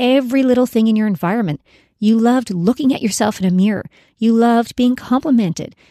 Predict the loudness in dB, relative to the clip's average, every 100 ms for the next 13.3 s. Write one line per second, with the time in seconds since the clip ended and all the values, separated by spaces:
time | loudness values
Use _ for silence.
0 | _ -2 0 0 -2 -4 -2 -2 -2 -2
1 | -2 -2 -4 -2 -2 0 0 0 -4 -4
2 | -6 -8 -2 -4 -2 -2 0 0 0 0
3 | 2 4 4 2 -4 -6 0 2 2 -2
4 | -2 -2 -2 -8 -12 _ _ _ _ _
5 | _ -2 0 0 -2 -4 -4 -4 0 0
6 | 2 0 0 -2 -4 -4 -4 -6 -8 _
7 | _ _ _ -2 0 0 0 0 0 0
8 | 0 0 0 -2 -2 -4 -2 -2 -2 -4
9 | -14 _ _ _ -2 -2 0 0 2 2
10 | 0 -2 _ _ _ _ -10 -8 -2 -2
11 | 0 -2 -2 -6 0 2 2 0 -2 0
12 | 0 -2 -4 -2 -2 -2 -2 -4 -4 -2
13 | -2 -6